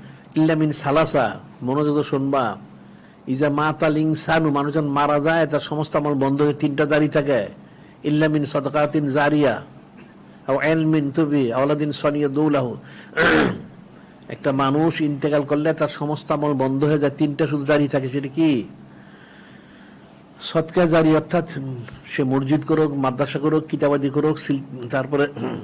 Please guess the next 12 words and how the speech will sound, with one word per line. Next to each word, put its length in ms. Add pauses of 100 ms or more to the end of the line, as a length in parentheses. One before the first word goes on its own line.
(760)
এই 220 (580)
কিতাব 260
প্রচার 320
প্রসার, 300
সুন্নত 360 (100)
মোহর 220
প্রচার 340
প্রচার, 320
সাইদ 300
সৈয়দ 260
আল 120
শরীফ, 420